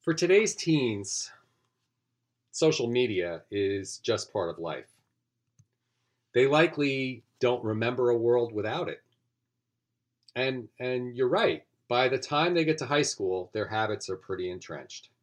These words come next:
But what I found hopeful in speaking with, with students in the small groups where I did those focus groups with kids to prepare for the presentation was really how insightful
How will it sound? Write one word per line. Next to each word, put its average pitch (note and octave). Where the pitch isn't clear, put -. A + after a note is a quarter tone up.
But D3+
what D#3
I F#3
found D#3+
hopeful C#3+
in A2
speaking C3
with, G2
with G2+
students F#2+
in F#2+
the F#2+
small A#2
groups A2
where F2+
I F2+
did G2
those F#2
focus G#2+
groups A#2
with A2
kids A#2+
to -
prepare G#2+
for A#2
the A#2
presentation A#2+
was B2+
really F3+
how C3+
insightful B2+